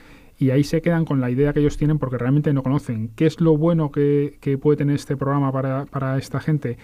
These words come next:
El descubrir que además de eso hay mucho más. O sea, es que, eh, claro, cuando no conocemos una cosa nos quedamos con lo que nosotros,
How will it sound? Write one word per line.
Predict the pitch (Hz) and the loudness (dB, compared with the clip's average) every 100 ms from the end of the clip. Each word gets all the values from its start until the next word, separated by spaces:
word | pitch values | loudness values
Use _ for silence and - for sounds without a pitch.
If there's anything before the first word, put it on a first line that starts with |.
| - - | -18 -8
El | 135 | -4
descubrir | 127 127 - 135 160 | -4 -4 -2 2 2
que | 160 | 0
además | 131 123 143 151 - | -2 -2 -2 -2 -2
de | 156 | -2
eso | 160 151 - _ - _ - | -2 -12 -16 _ -20 _ -4
hay | 143 | 0
mucho | 151 - 131 | 0 0 -4
más. | 139 - _ _ _ - | -6 -8 _ _ _ -14
O | 120 104 | -14 -8
sea, | 135 131 | -4 -4
es | 131 | -2
que, | 156 151 151 | 0 0 0
eh, | 139 135 131 131 135 - - | -2 0 0 -2 -6 -10 -10
claro, | - 160 | 0 0
cuando | 135 127 127 | 0 -2 -2
no | 151 | -2
conocemos | 165 160 170 160 | -4 -4 -4 -4
una | 170 | -4
cosa | - 175 | -4 -6
nos | 156 | -4
quedamos | 143 147 | -4 -2
con | 160 | -2
lo | 147 | -2
que | 135 | -2
nosotros, | 139 151 151 | -2 -2 -2